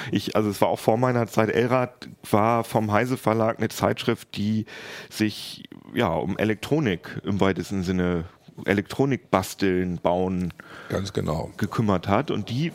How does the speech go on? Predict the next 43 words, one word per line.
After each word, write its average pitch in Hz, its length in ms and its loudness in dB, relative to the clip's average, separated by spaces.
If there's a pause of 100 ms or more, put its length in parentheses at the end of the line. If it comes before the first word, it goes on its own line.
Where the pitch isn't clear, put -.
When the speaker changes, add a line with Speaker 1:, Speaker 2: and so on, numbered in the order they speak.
(140)
Speaker 1:
weißt 123 220 -2
du, 139 40 -4
wann 131 160 0
die 131 100 0
gegründet 160 460 -4
worden 156 120 -2
ist? 156 40 2
Speaker 2:
Siebenundsiebzig. - 720 -2 (160)
Speaker 1:
Die 131 60 2
ist 120 100 -2
siebenundsiebzig 127 640 -2
gegründet 131 380 0
Speaker 2:
Mhm. 113 40 -2
Speaker 1:
worden. 135 320 0 (400)
Und 107 140 2
dann 120 260 0
wurden, 123 540 0
kamen 127 240 2
dann 120 120 2
irgendwann 120 360 2
die 110 280 2
Heimcomputer 151 600 2
auf, 151 180 0
weil 117 140 4
damals, 120 560 2
äh, 69 260 -2
die 120 220 -6
Zeiten, 208 340 0
von 120 160 2
denen 123 200 2
wir 131 180 2
reden, 143 300 0 (340)
da 107 100 6
war 117 160 4
es 120 120 -2
ja 117 100 2
völlig 156 400 0
undenkbar, 123 800 0 (300)
dass 107 200 2
eine 113 160 0 (220)
Privatperson, 131 1120 0
ein 110 160 -2
Hobbyist, 117 540 0